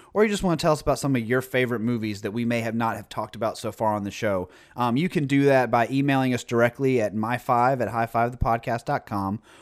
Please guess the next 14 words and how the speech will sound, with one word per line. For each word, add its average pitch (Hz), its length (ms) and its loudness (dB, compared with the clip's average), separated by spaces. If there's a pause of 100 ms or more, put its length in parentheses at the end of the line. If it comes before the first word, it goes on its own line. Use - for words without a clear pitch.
(140)
or, 175 460 10
uh, 143 140 10
message 147 380 0
us 143 140 -2
on 139 200 0
Facebook, 120 500 0 (260)
and 131 80 -2
you 131 60 2
can 135 100 0
find 131 240 2
us 123 120 0
at, 120 200 -4
uh, 117 220 4
Facebook, 120 540 -2